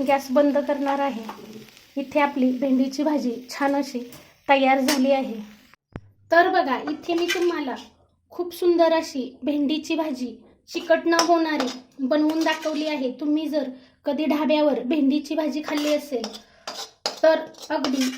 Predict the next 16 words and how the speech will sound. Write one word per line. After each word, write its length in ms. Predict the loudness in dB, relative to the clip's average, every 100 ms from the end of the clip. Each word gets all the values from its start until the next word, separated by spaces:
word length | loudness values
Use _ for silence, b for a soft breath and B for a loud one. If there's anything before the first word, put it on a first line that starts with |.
| -4
तशीच 360 | -4 -2 -6 -4
ही 80 | -2
भाजी 380 | 0 -2 -2 -4 -6 b b _ _ -8
छान 280 | 0 2
लागते. 420 | 2 0 -2 -4 -4 -6 b b _
तुम्ही 220 | 0 0 0
अशी 280 | -4 -2 -2
भाजी 300 | 0 -2 -4 -2
नक्की 360 | -4 -6 -6
बनवून 360 | 0 0 0 -6
बघा, 260 | -4 -4 -6 -10
सर्वच 500 | -6 -2 0 -2 -2
जण 160 | -4 -6 -10 -20 -20 -10
खूप 220 | -8 -6
आवडीने 480 | -2 -2 0 -2 -4
खातील. 380 | -6 -10 -8 -8